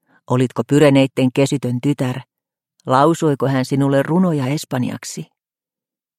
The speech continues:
Tyttö kohautti avuttomana olkapäitään. Laurasta tuntui, että hän oli tipahtamassa roolistaan. Suvaitsevainen taiteilijan muusa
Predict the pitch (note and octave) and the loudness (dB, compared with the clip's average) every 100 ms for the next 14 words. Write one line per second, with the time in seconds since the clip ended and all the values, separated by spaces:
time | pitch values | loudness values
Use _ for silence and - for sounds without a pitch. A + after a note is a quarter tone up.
0 | _ _ C#3 C3 B2 B2+ B2+ B2 - B2+ | _ _ -4 -2 -4 -4 -4 -4 -2 0
1 | C3 C3+ - C3 C3 B2+ C#3 C3+ C#3 C#3 | 2 -2 -4 -2 0 0 0 -4 -6 -8
2 | C#3 C3+ C3+ C3+ - _ _ _ _ _ | -8 -10 -10 -12 -16 _ _ _ _ _
3 | _ _ - D3 D3+ D#3 D3+ - D#3 E3+ | _ _ 0 2 2 2 -2 -2 -2 -2
4 | D3 C3+ C3+ _ _ _ C3 - C3+ C#3+ | -4 -6 -8 _ _ _ -8 -4 -2 0
5 | C3+ C3 D#3 - B2 B2 A#2+ - B2+ C#3 | 0 0 0 -2 -8 -8 -8 -6 -4 -4
6 | A#2 B2+ - - A#2+ B2+ A#2+ _ _ _ | -6 -10 -16 -14 -16 -16 -20 _ _ _
7 | _ _ _ _ _ - - B2+ B2 A2+ | _ _ _ _ _ -20 -6 0 0 0
8 | - A#2 A#2+ B2+ B2+ B2+ C3 B2 A2+ A#2+ | -6 -8 -6 -6 -2 -2 -2 -4 -4 -6
9 | B2 B2+ C3+ D3 - | -4 -2 -2 -4 -8